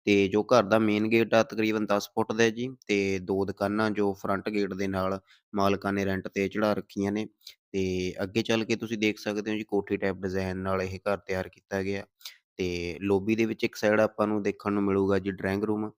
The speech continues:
ਦੇਖ ਸਕਦੇ ਹੋ ਕਿੰਨੀ ਖੁੱਲ੍ਹੀ ਡੁੱਲੀ ਜਗ੍ਹਾ ਦੇ ਵਿੱਚ ਇਹ ਡਰਾਇੰਗ ਰੂਮ ਤਿਆਰ ਕੀਤਾ ਗਿਆ ਜੀ। ਤੇ ਮਿੱਤਰੋ, ਘਰ ਦੇ ਵਿੱਚ ਜੋ ਮੇਨ ਕੰਮ ਹੁੰਦਾ ਹੈ ਫਰਸ਼ਾਂ ਦਾ ਜਾਂ, ਜਾਂ ਰੰਗ ਰੋਗਨ ਦਾ ਕੰਮ ਹੁੰਦਾ ਹੈ,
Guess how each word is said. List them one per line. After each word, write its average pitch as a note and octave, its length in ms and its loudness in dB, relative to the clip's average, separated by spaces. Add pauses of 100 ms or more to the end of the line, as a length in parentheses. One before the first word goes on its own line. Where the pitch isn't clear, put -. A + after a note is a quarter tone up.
(340)
ਦੇਖ G2 200 4
ਸਕਦੇ G2 380 0
ਹੋ G2+ 80 -4
ਕਿੰਨੀ F#2+ 320 -4
ਖੁੱਲ੍ਹੀ F#2+ 320 -4
ਡੁੱਲੀ G2 260 0
ਜਗ੍ਹਾ F#2+ 220 2
ਦੇ G2 100 0
ਵਿੱਚ F#2+ 180 -10
ਇਹ F#2+ 100 -2
ਡਰਾਇੰਗ F#2 320 -2
ਰੂਮ G2 180 -4
ਤਿਆਰ F#2+ 260 -4
ਕੀਤਾ - 320 -8
ਗਿਆ F#2+ 220 0
ਜੀ। G2+ 180 -8 (480)
ਤੇ F#2 180 0
ਮਿੱਤਰੋ, G2+ 400 0
ਘਰ A#2+ 180 6
ਦੇ A2+ 180 0
ਵਿੱਚ A2 220 -2
ਜੋ A#2 120 4
ਮੇਨ G#2 280 2
ਕੰਮ G#2+ 240 2
ਹੁੰਦਾ G#2+ 260 0
ਹੈ G#2+ 100 4
ਫਰਸ਼ਾਂ G2+ 500 0
ਦਾ G2+ 140 2
ਜਾਂ, G2+ 280 0
ਜਾਂ G2+ 180 2
ਰੰਗ F#2+ 200 2
ਰੋਗਨ F#2+ 280 2
ਦਾ G2 80 -2
ਕੰਮ G2 220 -2
ਹੁੰਦਾ G2 240 -8
ਹੈ, G2 60 -10